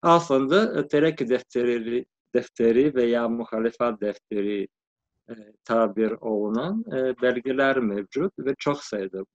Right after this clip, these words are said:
bu şekilde buna benzeyen belgeler mevcuttur ki onlara başvurdum, e, arşiv çalışmalarımda. Terek defteri veya muhalefet defteri nedir?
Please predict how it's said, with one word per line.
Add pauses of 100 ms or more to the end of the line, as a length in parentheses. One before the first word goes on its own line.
bu
şekilde (140)
buna
benzeyen
belgeler
mevcuttur
ki (500)
onlara
başvurdum, (840)
e,
arşiv
çalışmalarımda. (480)
Terek
defteri
veya
muhalefet
defteri
nedir?